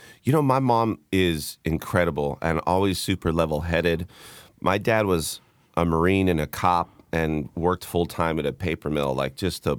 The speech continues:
hardest working guy. And so he only went to church with us maybe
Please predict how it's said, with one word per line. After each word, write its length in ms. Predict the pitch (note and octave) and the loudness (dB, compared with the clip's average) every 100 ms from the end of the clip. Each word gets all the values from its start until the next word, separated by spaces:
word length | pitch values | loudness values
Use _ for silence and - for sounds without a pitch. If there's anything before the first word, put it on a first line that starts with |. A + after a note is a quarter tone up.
| - | -6
hardest 380 | D#2 G2 F#2+ E2+ | -4 -2 0 -2
working 320 | F2 D#2+ D#2 | -4 -2 -4
guy. 260 | D2+ D#2+ D2+ | 0 0 0
And 260 | D2+ D2 - - - - - | -2 -4 -8 -16 -20 -20 -20
so 320 | - - A2 G#2 - _ | -8 0 0 0 -8 _
he 340 | - D#3+ G3+ - B2+ | -8 -6 -6 -4 -2
only 260 | C#3+ C3+ | 0 2
went 180 | A2 A2 | 2 0
to 80 | - | -2
church 340 | - F#2+ F2 - | -4 -2 -2 -2
with 120 | D#2+ | 0
us 260 | D#2+ D#2 | 0 -2
maybe 640 | F2 E2 E2 D#2 D#2+ D#2+ | -2 0 0 -2 -2 -2